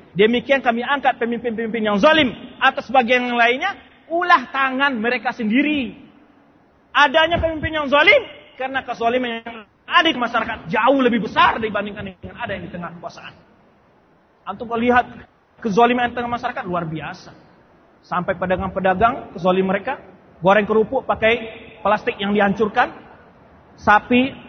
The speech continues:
daging kelondongan, ayam yang sudah mati, segala macam. Bukan buruk. Akhlak masyarakat kita ini sangat buruk jadinya.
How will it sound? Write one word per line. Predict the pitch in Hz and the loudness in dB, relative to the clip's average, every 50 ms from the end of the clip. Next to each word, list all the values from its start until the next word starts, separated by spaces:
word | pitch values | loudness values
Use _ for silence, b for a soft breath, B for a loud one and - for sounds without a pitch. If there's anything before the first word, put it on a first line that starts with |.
| - - - | -20 -12 -4
daging | - 170 202 190 214 214 | 2 2 4 6 6 6
kelondongan, | 185 214 214 208 214 214 214 226 254 - - - - - - _ | 6 6 6 6 6 4 4 4 0 0 -2 -8 -20 -20 -20 _
ayam | - 180 190 208 220 214 233 254 311 370 - - - | -2 0 2 2 4 4 4 4 2 0 -6 -14 -8
yang | 214 214 220 214 | -6 -6 -4 -4
sudah | - 220 208 208 | -2 0 2 2
mati, | 214 220 - - 285 269 - | 2 0 -4 -6 -10 -16 -14
segala | - 220 262 277 277 - | -8 -6 -6 -6 -6 -6
macam. | 320 - - 247 - - - - - - _ - _ _ | -8 -6 -4 -4 -6 -6 -12 -20 -20 -20 _ -20 _ _
Bukan | - 240 302 - 277 254 220 185 160 151 | -4 -2 -2 0 0 0 0 0 2 2
buruk. | 185 277 311 330 330 330 330 277 208 165 - - - - - - - - - - _ _ - | 4 4 6 6 4 4 2 0 -2 -6 -14 -18 -20 -20 -20 -20 -20 -20 -20 -20 _ _ 0
Akhlak | 247 277 - 233 277 302 285 - - - - - | 0 0 2 2 4 4 4 2 0 -8 -18 -16
masyarakat | - 247 - 277 262 254 - 240 208 262 | -16 -8 -4 -4 -4 -4 -4 -8 -10 -8
kita | 233 269 262 | -6 -4 -2
ini | 254 262 | -2 -2
sangat | - - 294 277 262 247 | -4 -6 -6 -6 -4 -2
buruk | 208 240 262 262 254 208 | -2 0 0 0 0 0
jadinya. | 247 240 220 262 262 220 - | 2 4 6 6 6 4 2